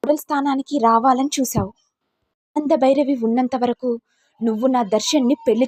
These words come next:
చేసుకోలేవు. నీ గురించేంటో నాకు బాగా తెలుసు సమీరా. కొడుక్కి ఏవేవో మాటలు చెప్పి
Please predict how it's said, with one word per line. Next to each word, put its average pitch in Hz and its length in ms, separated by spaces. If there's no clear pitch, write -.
చేసుకోలేవు. 208 420
నీ - 120
గురించేంటో 262 460
నాకు 254 260
బాగా 240 260
తెలుసు 254 360
సమీరా. 214 440
కొడుక్కి 277 520
ఏవేవో 302 340
మాటలు 269 360
చెప్పి 277 460